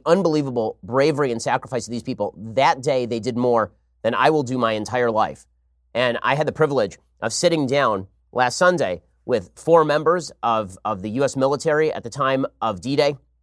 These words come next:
who talked about their experiences. One of those men that we sat down with on our Sunday special, you can listen to it over at YouTube or if you download the show. The one, one of those men is the guy who you've seen on the news who's parachuting in at, at the age of ninety-seven, Tom Price.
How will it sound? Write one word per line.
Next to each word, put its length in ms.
who 120
talked 280
about 220
their 140
experiences. 580
One 140
of 40
those 160
men 220
that 80
we 100
sat 220
down 180
with 140
on 80
our 60
Sunday 240
special, 300
you 60
can 120
listen 200
to 120
it 80
over 280
at 160
YouTube 340
or 80
if 80
you 60
download 320
the 80
show. 260
The 380
one, 400
one 100
of 60
those 160
men 260
is 260
the 140
guy 200
who 80
you've 140
seen 220
on 100
the 60
news 320
who's 100
parachuting 580
in 140
at, 80
at 140
the 100
age 80
of 80
ninety-seven, 400
Tom 180
Price. 240